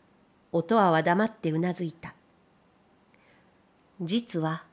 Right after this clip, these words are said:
四日目に戻ってきた。宵の七時頃で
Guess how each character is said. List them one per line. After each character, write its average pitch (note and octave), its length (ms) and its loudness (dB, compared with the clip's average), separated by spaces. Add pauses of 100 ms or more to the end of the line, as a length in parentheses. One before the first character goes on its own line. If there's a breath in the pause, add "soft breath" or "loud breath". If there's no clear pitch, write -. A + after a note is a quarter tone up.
四 F#3+ 180 2
日 C#4 200 0
目 C#4+ 140 4
に G#3+ 100 4
戻 E3 220 2
っ F3 60 -6
て - 180 -8
き - 140 -18
た。 - 120 -16 (1120 soft breath)
宵 F3+ 280 2
の G#3+ 140 2
七 G#3 280 -8
時 A3 100 -4
頃 F#3+ 280 -2
で D3 220 -6